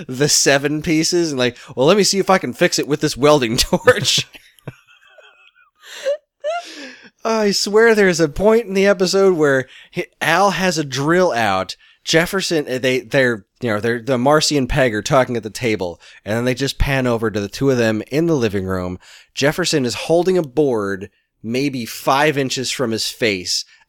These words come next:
Al's got the drill on the other side of the board pointed straight to his face, and he says, <laughs> "All right, Jefferson, now tell me when I made it through." <laughs> Camera pans back to,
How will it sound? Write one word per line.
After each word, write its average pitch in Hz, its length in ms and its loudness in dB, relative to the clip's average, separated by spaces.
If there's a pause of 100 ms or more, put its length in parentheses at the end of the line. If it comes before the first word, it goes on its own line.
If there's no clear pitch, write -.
Al's 147 380 0
got 135 200 -2
the 120 80 -10
drill 101 800 -2 (260)
on 135 200 0
the 135 160 -4
other 208 240 4
side 113 260 0
of 98 60 -12
the 101 80 -10
board 101 480 -4
pointed 139 400 0
straight 139 320 -2
to 156 100 -8
his 160 160 -2
face, 143 400 0
and 110 60 -6
he 117 80 -6
says, 127 200 -6 (140)
<laughs> - 140 -16
"All 165 100 2
right, 240 180 6
Jefferson, 190 460 2 (180)
now 139 120 4
tell 277 240 6
me 277 80 6
when 254 100 8
I 254 80 8
made 254 200 8
it 226 140 2
through." 196 260 8 (2500)
<laughs> - 140 -20
Camera 95 380 -4
pans 123 360 -2
back 139 420 -2
to, 110 100 -14